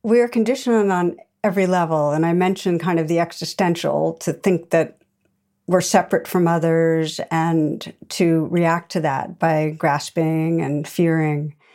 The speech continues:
But then on the level of our caregivers,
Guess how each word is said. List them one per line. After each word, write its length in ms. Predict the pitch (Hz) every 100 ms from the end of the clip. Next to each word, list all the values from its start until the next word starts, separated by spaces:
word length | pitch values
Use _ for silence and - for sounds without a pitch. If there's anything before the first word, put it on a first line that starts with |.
| - _ _ _ _
But 140 | - 185
then 280 | 220 247 226
on 360 | 190 190 185
the 560 | 180 180 170 165 165 - _ _ _
level 400 | 180 180 180 190
of 140 | 175 170
our 180 | 143 190
caregivers, 1120 | - 175 214 180 156 127 - 175 170 -